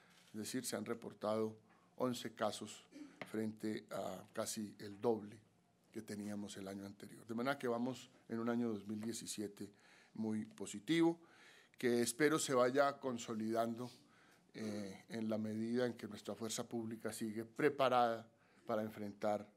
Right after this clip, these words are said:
toda clase de amenazas contra la seguridad. Si usted quiere, general Nieto.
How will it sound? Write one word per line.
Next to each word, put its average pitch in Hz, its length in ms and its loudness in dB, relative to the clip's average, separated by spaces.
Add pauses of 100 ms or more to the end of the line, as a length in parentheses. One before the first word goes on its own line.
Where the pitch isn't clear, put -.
(240)
toda 107 240 2
clase 107 400 -2
de 98 280 -4
amenazas 104 760 -6 (420)
contra 110 460 -2
la 107 180 -2
seguridad. 95 460 -10 (100)
Si - 120 -12
usted 113 200 -8
quiere, 120 260 -2
general 104 400 -6
Nieto. 113 340 -4